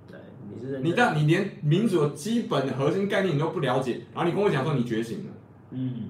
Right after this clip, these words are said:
Speaker 2: Are you fucking kidding me?
Speaker 1: <laughs> 哎，好了，那我还是继，继，必须再，再说一下啊，就是，呃，选人不选党，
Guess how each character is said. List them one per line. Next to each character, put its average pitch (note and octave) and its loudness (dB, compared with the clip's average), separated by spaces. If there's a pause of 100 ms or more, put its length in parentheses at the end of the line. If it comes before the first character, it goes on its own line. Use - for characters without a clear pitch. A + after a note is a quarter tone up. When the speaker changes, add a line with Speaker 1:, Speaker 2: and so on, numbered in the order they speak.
(120)
Speaker 2:
Are C#3+ 0
you F#3 2
fucking F3+ 0
kidding E3 2
me? A#2+ 0 (380)
Speaker 1:
<laughs> - -2 (1200)
哎， G#3 2
好 D#3 2
了， D3 0
那 D3+ 6
我 D#3 2
还 E3+ 0
是 G#3 0
继， G#3+ -4
继， G3+ -2
必 G3 2
须 F#3 2
再， F3+ 2
再 F3 -2
说 C#3+ -2
一 B2 -2
下 B2+ -6 (180)
啊， G#2+ -14
就 D3 -4
是， C#3 -2
呃， G#2+ -10 (960)
选 D3+ 4
人 E3 4
不 G3+ 4
选 F3+ 6
党， D#3 2